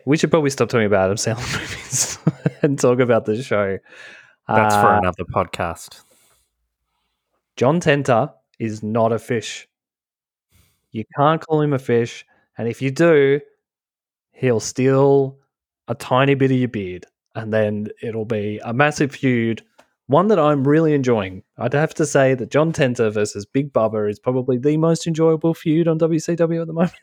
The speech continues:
Speaker 1: <laughs>
Speaker 2: I, um, don't wanna be difficult, uh, because you're gonna get annoyed when I say this, but John, sharks are actually fish.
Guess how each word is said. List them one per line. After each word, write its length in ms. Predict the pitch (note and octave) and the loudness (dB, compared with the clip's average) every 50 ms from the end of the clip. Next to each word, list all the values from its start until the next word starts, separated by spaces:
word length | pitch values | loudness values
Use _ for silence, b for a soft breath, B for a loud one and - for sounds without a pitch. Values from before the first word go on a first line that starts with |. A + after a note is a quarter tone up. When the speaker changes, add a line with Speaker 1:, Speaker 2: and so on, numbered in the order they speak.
| _ _ _ _ _ _ _ _ _ | _ _ _ _ _ _ _ _ _
Speaker 1:
<laughs> 500 | _ _ _ _ _ _ _ _ _ - | _ _ _ _ _ _ _ _ _ -2
Speaker 2:
I, 500 | D3+ D#3 F#3 B3 E4+ F#4 F#4+ F#4 F4+ - - | 0 2 2 2 0 0 -2 -4 -4 -4 -2
um, 400 | G#3+ G3+ F#3+ F3+ E3+ D#3 C3+ - _ _ _ _ _ | -2 0 0 0 -2 -4 -8 -14 _ _ _ _ _
don't 300 | - - C3 C3 C3 - | 0 0 0 0 0 -2
wanna 180 | - B2+ B2 A#2 | 0 0 0 0
be 140 | A2 A2+ G#2+ | -2 -4 -4
difficult, 680 | G2+ - A2+ G#2+ - - A2 - - G#2+ F#2+ F#2 - _ _ _ _ _ _ _ _ _ _ _ _ _ - | -4 -4 -4 -4 -4 -6 -4 -2 -2 -2 -2 -2 -6 _ _ _ _ _ _ _ _ _ _ _ _ _ -4
uh, 680 | - A2+ G#2 G2+ G2 F#2+ F#2+ F#2+ F#2+ F#2 F#2 F#2 F2 - - - - - - - - _ _ _ _ _ _ - | -2 0 2 2 2 4 4 4 4 2 2 0 -2 -6 -10 -14 -20 -20 -20 -20 -20 _ _ _ _ _ _ -4
because 380 | B2+ A#2+ - - A2+ G2 F#2 | -2 -2 0 -2 -2 -2 0
you're 140 | G#2+ G2+ G2 | 0 0 2
gonna 160 | F#2+ G2+ G2 F#2 | 2 0 0 0
get 120 | G2+ F#2+ | 0 0
annoyed 480 | G2 G2 F#2+ G2 G2+ G2 F#2+ F2+ F#2 F2 | 0 -2 0 0 0 0 0 -2 -4 -2
when 120 | F#2 G2 | -2 -2
I 120 | G2 F#2 F2 | -2 -2 -4
say 280 | - - - G2 F#2+ | -4 -2 -2 -2 -2
this, 260 | F#2 F#2 F2+ F2+ - - | -2 -4 -6 -8 -10 -12
but 360 | - _ - G#2+ F#2 F#2 - - _ _ _ _ _ _ _ _ _ _ _ _ _ _ _ _ _ _ _ _ _ - - - _ _ _ _ _ _ _ _ _ _ _ _ - C3+ | -6 _ -2 0 0 -2 -4 -8 _ _ _ _ _ _ _ _ _ _ _ _ _ _ _ _ _ _ _ _ _ -20 -20 -20 _ _ _ _ _ _ _ _ _ _ _ _ -20 -16
John, 320 | - - E3+ F3+ F#3 - - _ | -4 -2 -2 -2 -2 -4 -8 _
sharks 520 | - - - - F3 - A#3 A3 - - | -10 -6 -2 -2 -2 -2 -2 -4 -4 -2
are 260 | - C3 B2+ B2 A#2 A#2 | 0 2 2 2 2 2
actually 440 | G#2 G2+ - - - B2 G#2 F#2 | 0 -2 -4 -8 -8 -8 -8 -8
fish. 580 | - - - G2+ E2+ - - - - - - - | -10 -12 -14 -14 -14 -14 -16 -16 -16 -16 -18 -20